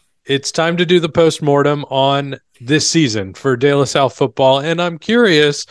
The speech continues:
because it seems to me that this year, more than a lot of years, there've been some years where De La Salle's been good from start to finish, but there are other years that we've seen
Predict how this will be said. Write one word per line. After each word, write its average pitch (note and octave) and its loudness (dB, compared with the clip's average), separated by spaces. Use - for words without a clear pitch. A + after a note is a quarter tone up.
because F3+ 0
it E3 -6
seems A#3+ -2
to F3 0
me C3 -2
that B2+ -2
this G#3 0
year, A#2+ 2
more D3+ 2
than F3 0
a D3+ -2
lot C#3+ 0
of B2 -2
years, F#2+ -8
there've B2+ -4
been B2 -6
some F3+ -2
years E3 0
where C3 0
De C#3+ 2
La D#3 2
Salle's D3 -2
been B2+ -6
good C#3+ 0
from - -14
start D3 -2
to D#3 0
finish, F2 -8
but B2 -6
there D3 2
are C#3+ -4
other G3 2
years B2 0
that A2 0
we've A2 -4
seen A2+ -6